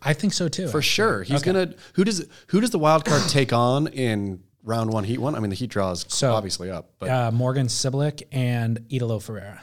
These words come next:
Speaker 2: Okay, but there's no losers there, so it doesn't really matter.
Speaker 1: But he's, I would argue, at Narrabeen, Italo's gonna win that heat.
Speaker 2: Yeah, but, but Mick will go into the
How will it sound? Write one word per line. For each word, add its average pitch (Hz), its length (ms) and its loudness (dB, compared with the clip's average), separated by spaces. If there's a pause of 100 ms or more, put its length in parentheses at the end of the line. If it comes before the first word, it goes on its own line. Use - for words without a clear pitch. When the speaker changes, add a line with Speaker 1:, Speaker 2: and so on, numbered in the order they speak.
(160)
Speaker 2:
Okay, 120 180 -2
but 104 100 -6
there's 107 160 0
no 131 240 6
losers 113 640 4
there, 98 300 2
so 107 120 -2
it 98 60 -2
doesn't 110 240 -2
really 107 260 2
matter. 87 400 -2 (240)
Speaker 1:
But 139 100 -4
he's, 117 140 -4 (120)
I 135 100 0
would 143 140 2
argue, 123 600 0
at 135 160 0
Narrabeen, 117 720 -2
Italo's 110 360 -2
gonna 110 160 -4
win 104 160 -6
that 104 160 -6
heat. 147 260 -4 (140)
Speaker 2:
Yeah, 120 300 4 (240)
but, 143 160 0 (200)
but 156 260 -2
Mick 160 280 0
will 143 80 0
go 135 300 6
into 117 680 2
the 104 580 0